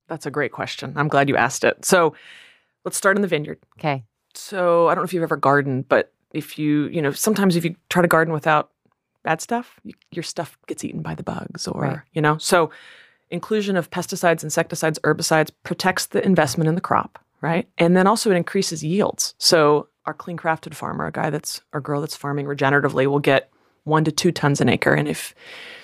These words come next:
Speaker 1: someone that farms more conventionally could get eight to ten tons an acre.
Speaker 2: Wow.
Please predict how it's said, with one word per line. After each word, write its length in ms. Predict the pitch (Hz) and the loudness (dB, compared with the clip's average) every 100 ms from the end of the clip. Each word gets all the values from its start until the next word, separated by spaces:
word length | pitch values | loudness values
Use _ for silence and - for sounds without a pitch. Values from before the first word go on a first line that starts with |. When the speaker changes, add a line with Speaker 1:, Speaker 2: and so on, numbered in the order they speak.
| - - - - | -20 -20 -16 0
Speaker 1:
someone 260 | 170 170 | 4 6
that 120 | 165 - | 4 4
farms 280 | 156 156 | 2 2
more 100 | 156 | 0
conventionally 480 | - 156 147 - 208 | -2 0 0 2 2
could 160 | 196 170 | 2 0
get 140 | 151 - | 0 0
eight 220 | 165 - | 0 -2
to 120 | - | -10
ten 340 | - 165 151 | -4 -2 0
tons 280 | 147 117 - | -2 -4 -4
an 80 | - | -4
acre. 340 | - - - - _ - | -2 -2 -2 -6 _ -18
Speaker 2:
Wow. 380 | 147 147 139 | -14 -12 -14